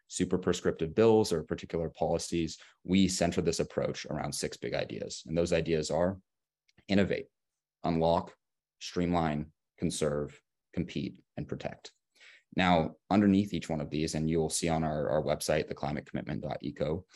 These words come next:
or dot com, excuse me, you can see a bit more information about why each one of these big ideas is so important to tackle climate change, and then some of the policy pathways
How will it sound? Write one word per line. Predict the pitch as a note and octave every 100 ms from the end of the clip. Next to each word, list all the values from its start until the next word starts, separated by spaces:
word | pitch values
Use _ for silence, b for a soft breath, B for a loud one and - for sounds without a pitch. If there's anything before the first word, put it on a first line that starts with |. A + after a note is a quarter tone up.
| b b -
or | D#2+ D2
dot | - C#2 A1
com, | D#2 D#2 E2
excuse | - - D2 -
me, | D#2+ E2 -
you | E2+
can | F#2
see | F2+ - G#2 E2 -
a | D#2
bit | E2
more | E2 E2+
information | E2 F2 D#2+ E2 -
about | D2+ C#2+
why | D#2 E2 E2
each | E2 E2+ -
one | D#2
of | D#2
these | D2 -
big | D#2+
ideas | D#2 C#2+ D2 D2
is | D2 -
so | C#2
important | C2 - - - - - _
to | -
tackle | G2+ G2+ G#2+
climate | G#2+ G#2 A2
change, | A2+ A#2 B2+ - B B -
and | F#2+
then | F#2
some | F2+ - F2+ F2+
of | D#2+ D#2+ D#2
the | E2 D#2 D#2 -
policy | - F2 E2 - D2+ D2 - -
pathways | - A#2+ A#2+ C#2+ B1+ C2+ -